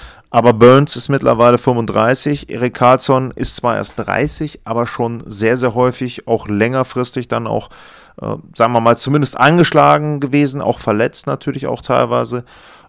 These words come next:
Und dann ist natürlich die Frage, reicht dir das? Und auch in der Offensive, ähm, klar, erste Reihe, wenn du sagst, Timo Meier, Thomas Hertl, ähm, Kevin Labanc, jo, okay, äh, Evander Kane, Logan Couture und, äh, Ryan Donato,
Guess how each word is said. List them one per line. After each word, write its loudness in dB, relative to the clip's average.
Und -2
dann -2
ist -6
natürlich 0
die -2
Frage, -2
reicht 2
dir 4
das? 0
Und -6
auch 0
in -2
der 0
Offensive, -2
ähm, -16
klar, 2
erste -2
Reihe, 2
wenn -4
du -2
sagst, -4
Timo -2
Meier, 2
Thomas -2
Hertl, 2
ähm, -4
Kevin 0
Labanc, 0
jo, 2
okay, -6
äh, -6
Evander 2
Kane, -2
Logan 2
Couture 0
und, -6
äh, -6
Ryan 0
Donato, -4